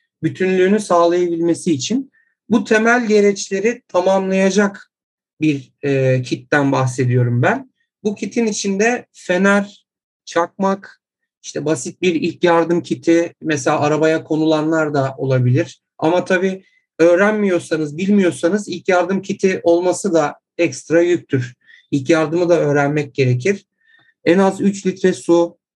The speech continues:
çabuk bozulmayan gıdalar, yani konserve, çabuk çorba gibi. Bir de bu son zamanlarda şey var, askeri birimlerde kullanılan M R E denen bir, e, yiyecek var, M R E.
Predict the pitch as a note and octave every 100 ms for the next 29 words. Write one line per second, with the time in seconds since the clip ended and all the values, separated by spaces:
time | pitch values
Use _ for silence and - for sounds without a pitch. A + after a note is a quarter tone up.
0 | _ _ - E3 F3 - E3 D#3+ F3 E3+
1 | E3 D#3+ D#3 D3+ D#3+ D#3 D#3+ D#3 - D3+
2 | D3 C#3+ B2+ D3+ C#3 D#3 D#3 D#3 D3+ D3
3 | D3 D3 B2+ D#3 D3 D3+ D3 D3 D3+ D3+
4 | - _ _ _ _ - G#3 G3 G3 F#3+
5 | F#3+ G3 F#3 F3 F#3 F3 F3+ - F#3 E3+
6 | D3+ D3+ - F3 E3+ E3 E3 E3+ E3 D#3
7 | E3+ - E3 D#3+ D#3 F3+ G3+ - _ _
8 | _ D#3+ F3 F3+ F#3 F3+ F#3 F#3 E3+ E3+
9 | G3 F#3 F#3 F#3+ _ D#3+ D3+ C#3 C3+ C#3
10 | F3 D#3+ F3 - C3 B2+ D3 D3+ D3+ C#3+
11 | E3 B3+